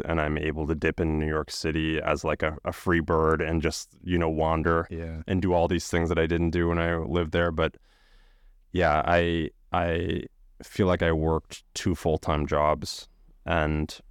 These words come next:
Speaker 1: I was an assistant full-time, and then at night and on the weekends, I was just doing my own shoots, you know, and trying to put a portfolio together. And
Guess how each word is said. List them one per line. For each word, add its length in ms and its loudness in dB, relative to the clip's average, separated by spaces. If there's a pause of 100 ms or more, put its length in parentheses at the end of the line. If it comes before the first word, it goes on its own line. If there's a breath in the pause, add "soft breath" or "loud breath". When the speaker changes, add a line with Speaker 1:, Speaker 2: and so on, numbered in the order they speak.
(260)
Speaker 1:
I 120 -2
was 180 -2
an 100 0
assistant 560 -2
full-time, 600 0
and 240 -4
then 280 -2
at 200 -6
night 340 2
and 140 -2
on 100 0
the 80 -2
weekends, 500 0
I 200 2
was 220 -2
just 420 -6 (760)
doing 180 2
my 220 0
own 160 -2
shoots, 840 -2 (100)
you 120 -4
know, 360 0
and 340 -4 (400)
trying 240 2
to 60 0
put 160 -6
a 40 -6
portfolio 540 -2
together. 560 0 (800)
And 540 0